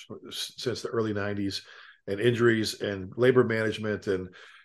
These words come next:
mediation and fixing a lot of things. Get, I get calls by a lot of city managers and mayors, and I love fixing things. I love the fire service more than life itself. My family comes first,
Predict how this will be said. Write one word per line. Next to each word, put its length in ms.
mediation 800
and 140
fixing 480
a 40
lot 200
of 120
things. 440
Get, 200
I 100
get 120
calls 240
by 80
a 60
lot 100
of 80
city 240
managers 720
and 120
mayors, 460
and 180
I 60
love 320
fixing 540
things. 400
I 60
love 260
the 60
fire 320
service 420
more 120
than 100
life 220
itself. 380
My 100
family 360
comes 260
first, 400